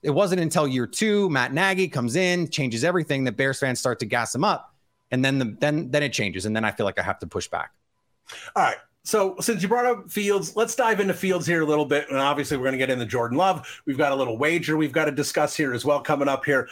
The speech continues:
Speaker 2: But let, let's talk about Fields. And I think this is, this is what's happening, and this is what's fair with Justin Fields, is that, well, first of all, when you get to the draft and you talk about the fact that for the entire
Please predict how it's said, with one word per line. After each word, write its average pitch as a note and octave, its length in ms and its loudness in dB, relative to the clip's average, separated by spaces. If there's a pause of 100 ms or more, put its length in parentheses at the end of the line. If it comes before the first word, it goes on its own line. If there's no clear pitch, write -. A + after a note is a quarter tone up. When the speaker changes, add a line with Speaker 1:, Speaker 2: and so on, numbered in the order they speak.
(180)
Speaker 2:
But D#3+ 120 2
let, G3 180 -4
let's B3 200 2
talk A3+ 220 4
about E3+ 220 2
Fields. A2+ 280 -2
And D3+ 100 0
I D3+ 60 2
think A#3 280 0
this G#3+ 200 0
is, F3+ 280 -2 (200)
this F#3 160 0
is D3+ 120 -2
what's E3 180 0
happening, C3+ 460 2
and C#3+ 160 2
this D#3+ 160 0
is B2+ 160 -2
what's - 540 -2
fair D3 300 2
with C3 200 -2
Justin B2+ 420 -2
Fields, - 640 -6
is C3 280 -2
that, B2+ 340 0 (380)
well, C#3 120 -2
first C4 360 2
of D3+ 100 2
all, A#2 360 0 (100)
when C#3+ 200 0
you C#3 80 -2
get F3+ 280 0
to G3+ 120 0
the E3 80 -2
draft A2+ 640 -2 (440)
and C#3 120 0
you C3+ 80 0
talk F#3 320 0
about C#3 320 0
the B2 80 -2
fact B2 340 -2
that A#2 260 -2
for D#3 200 -2
the C#3+ 180 0
entire F#3 1000 0